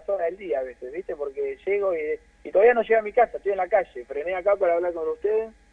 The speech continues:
que vine acá a la verdulería de un amigo que tenía que comprar algo porque de pasada el negocio.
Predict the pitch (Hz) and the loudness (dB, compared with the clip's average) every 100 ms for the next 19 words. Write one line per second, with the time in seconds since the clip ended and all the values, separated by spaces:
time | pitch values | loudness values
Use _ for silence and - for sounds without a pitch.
0 | _ _ 139 156 165 156 170 160 156 147 | _ _ -8 -4 -4 0 0 2 0 0
1 | 143 139 143 147 165 160 156 156 180 165 | -2 -2 0 0 2 0 0 -2 -2 -2
2 | 151 143 143 151 147 143 143 151 156 175 | -2 -6 -6 -4 -4 -4 -2 2 4 4
3 | 165 151 135 127 127 123 - _ 127 135 | 2 -2 -6 -10 -10 -10 -16 _ 0 4
4 | 131 156 147 143 147 190 208 220 240 | 6 8 8 6 4 2 2 -2 -6